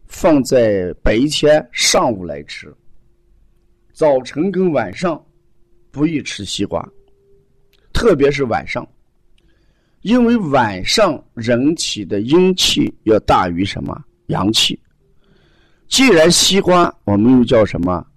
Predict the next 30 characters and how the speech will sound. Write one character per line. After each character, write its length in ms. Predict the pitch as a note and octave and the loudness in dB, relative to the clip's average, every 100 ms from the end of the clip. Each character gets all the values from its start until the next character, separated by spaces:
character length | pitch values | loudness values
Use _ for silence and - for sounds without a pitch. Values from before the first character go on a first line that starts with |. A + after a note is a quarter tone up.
| _ | _
白 140 | - C3 | 0 2
虎 180 | C#3+ F#2+ | 2 -4
汤， 320 | G2 A2 A2+ - _ _ _ _ _ - | -2 -4 -4 -8 _ _ _ _ _ -6
可 240 | - - | -2 0
见， 260 | A2 D3 B2 - - _ _ _ _ _ | 4 4 2 -2 -20 _ _ _ _ _
哎， 260 | G#2+ A#2+ - - | -2 -2 -4 -12
它 260 | - B2+ A#2+ | -6 -2 0
的 140 | A2+ | 0
这 80 | G2+ | -4
个 100 | G2 | -4
凉 380 | G2+ F#2+ F#2+ A#2+ | -2 0 0 -4
性 260 | - A#2 - - _ _ | -4 -8 -10 -20 _ _
是 200 | - G2+ | -12 -12
比 160 | - G2+ | -8 -6
较 160 | F2+ | -6
大 200 | D#2 F#2 E2+ | -6 -8 -10
的， 120 | - - _ _ _ _ _ | -16 -20 _ _ _ _ _
所 160 | - D3 | 0 2
以 40 | |
我 160 | A#2+ F#2 | 2 -2
们 280 | E2+ F2+ - _ _ | -8 -10 -14 _ _
下 340 | - - D#3+ | -6 0 0
午 140 | A#2 F2+ | -2 -6
就 160 | - | -10
不 160 | E2+ A#2+ | -2 2
要 140 | C3+ | 4
吃 240 | G#2 - F2 | 2 -2 -6
西 180 | - F#2 | -8 -4
瓜 220 | F2+ E2+ | -2 -2
了。 160 | E2+ | -4